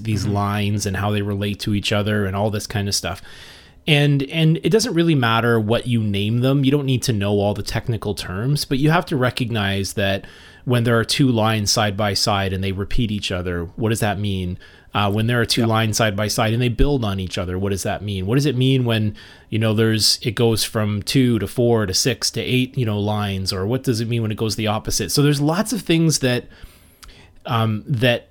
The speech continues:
Speaker 1: that I th-, you know, I, I guess a way of putting it would be that the way to, to look at Psalms, um, and to, and to understand them best, I think, is to take a wide angle view, uh, read the whole thing,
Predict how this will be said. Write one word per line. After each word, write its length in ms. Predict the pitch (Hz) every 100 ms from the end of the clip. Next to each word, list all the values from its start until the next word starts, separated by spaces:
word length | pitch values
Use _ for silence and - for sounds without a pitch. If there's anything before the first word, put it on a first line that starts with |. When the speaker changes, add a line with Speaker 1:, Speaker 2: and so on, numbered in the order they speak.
| _ -
Speaker 1:
that 220 | 131 120 - - _ 131
I 60 |
th-, 160 | 147 -
you 120 | 170
know, 200 | 175 156 -
I, 200 | 165 170
I 20 |
guess 180 | 208 208
a 80 | 247
way 200 | 175 165
of 100 | -
putting 300 | 143 139 127
it 100 | 113
would 180 | 120
be 200 | 107 117
that 280 | 107 110 113 -
the 120 | 117
way 300 | 107 113 135
to, 200 | 160 147
to 400 | - - 113 107
look 300 | 101 117 127
at 100 | 139
Psalms, 760 | - 113 104 101 98 98 - 359 -
um, 300 | 117 98 101
and 220 | 131 107 98
to, 420 | 113 101 101 123
and 180 | 113 101
to 240 | - 104 104
understand 640 | 107 - - 117 143 120
them 140 | 95
best, 360 | 90 110 110 -
I 80 | 98
think, 220 | 117 98
is 80 | -
to 80 |
take 240 | 101 113 104
a 40 |
wide 320 | 98 98 101
angle 300 | 101 101 95
view, 380 | 87 92 90 85 - - -
uh, 240 | 110 98
read 280 | 95 123 135
the 80 | 135
whole 240 | 123 120
thing, 420 | 117 113 110 107